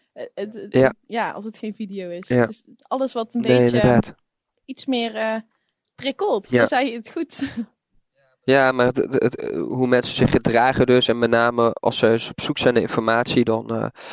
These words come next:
Speaker 2: gaan ze dus meer op socials, eh, eh,
Speaker 1: Ja.
Speaker 2: zoeken.
Speaker 1: Ja, dus het is denk ik
Speaker 2: Begrijp
Speaker 1: heel
Speaker 2: ik, ja.
Speaker 1: belangrijk dat je je social strategie ook zo gaat insteken dat je, nou ja, je hebt natuurlijk kanalen waarop je ook echt organisch kan scoren, hè, op social. Denk aan een
Speaker 2: Mhm.
Speaker 1: YouTube of aan een Pinterest.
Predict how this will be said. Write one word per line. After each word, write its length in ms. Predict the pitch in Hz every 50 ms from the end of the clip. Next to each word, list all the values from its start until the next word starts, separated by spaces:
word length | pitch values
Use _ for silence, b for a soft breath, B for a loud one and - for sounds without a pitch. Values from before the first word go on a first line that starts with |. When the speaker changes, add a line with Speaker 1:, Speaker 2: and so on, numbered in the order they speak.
| B B B B B B B
Speaker 2:
gaan 280 | - - - 139 139
ze 60 | 131 131
dus 120 | 131 123
meer 200 | 135 135 135 131
op 100 | 135 127
socials, 580 | - 143 135 127 131 - - 123 113 - - -
eh, 400 | 113 104 104 104 107 104 104 107 - -
eh, 400 | - 110 113 - - 123 - - - _ _ _
Speaker 1:
Ja. 200 | - 208 165 - _ _ _
Speaker 2:
zoeken. 440 | - - - 131 - - 226 208 98 -
Speaker 1:
Ja, 200 | - 240 226 220
dus 100 | 208 233
het 80 | - -
is 80 | 294 277
denk 140 | - 277 277
ik 60 | 240
Speaker 2:
Begrijp 100 | 233 233
Speaker 1:
heel 80 | 240 277
Speaker 2:
ik, 60 | 254
ja. 40 | 240 -
Speaker 1:
belangrijk 360 | - 285 277 233 196 196 202
dat 160 | 208 - -
je 80 | - 208
je 80 | 208
social 340 | 214 - 214 240 233 - 262
strategie 460 | - - 220 196 - _ - 196 185
ook 100 | 190 -
zo 160 | - 254 240
gaat 200 | 269 - 233 -
insteken 580 | - - 233 262 - - - 190 180 185 - 196
dat 200 | 190 196 - -
je, 140 | - 202 202 b b b b b b b
nou 160 | - 185 160
ja, 100 | 110 - -
je 60 | -
hebt 120 | 175 185 202
natuurlijk 260 | 190 190 - 202 -
kanalen 380 | 202 196 190 156 170 180 180
waarop 220 | 185 180 - 208 -
je 80 | 196
ook 100 | 180 -
echt 220 | - 185 - - _
organisch 640 | 180 185 - - 190 180 185 196 185 175 175 - -
kan 180 | - 190 185
scoren, 500 | - - - 196 196 220 247 247 220 202
hè, 160 | 226 285 349
op 100 | - 277
social. 400 | - - 214 226 240 - - 262
Denk 220 | 220 180 185 190 185
aan 100 | 190 190
een 60 | 185
Speaker 2:
Mhm. 80 | 185 185
Speaker 1:
YouTube 400 | 190 190 - - 208 202 - -
of 100 | 185 -
aan 60 | 180
een 80 | 180 185
Pinterest. 640 | - 208 214 220 214 214 202 196 240 - - _ _